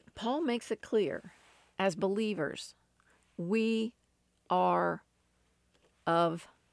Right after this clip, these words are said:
children of promise. We are of the bond woman, uh, the free woman, rather. We are free.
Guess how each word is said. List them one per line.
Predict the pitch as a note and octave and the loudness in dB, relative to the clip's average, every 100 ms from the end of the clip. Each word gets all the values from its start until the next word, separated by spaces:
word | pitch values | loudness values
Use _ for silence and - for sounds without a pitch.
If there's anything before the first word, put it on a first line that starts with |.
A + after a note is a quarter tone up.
| _ _ _ _ _ - | _ _ _ _ _ -4
children | - F#3 F3 F3 E3+ - | 0 4 2 2 -2 -2
of | - | -8
promise. | - E3 D3 - - - - _ _ | -4 -2 -2 -6 -10 -12 -16 _ _
We | F3 A3 A#3 | -6 0 2
are | G3 | 2
of | - E3 D#3 - - | 0 -4 -8 -18 -8
the | E3 | -6
bond | D3+ E3 E3+ E3 E3+ D#3 _ _ _ _ - | -2 -2 -2 -2 -4 -6 _ _ _ _ -8
woman, | F3 F3+ E3 D3+ - F3+ _ _ _ _ _ _ - | -4 -2 -2 -4 -4 -6 _ _ _ _ _ _ -8
uh, | D#3 C3 - | -6 -6 -8
the | D#3 | -8
free | - G#3 G3+ | -4 2 2
woman, | F3+ E3 D3+ - - | 2 -2 -4 -6 -2
rather. | D3 C#3 - - - _ _ _ | 0 0 -2 -8 -12 _ _ _
We | E3+ G#3 G#3 | -2 0 0
are | - | -2
free. | D3 - F#3 D#3+ - - | -4 -4 -2 -2 -2 -10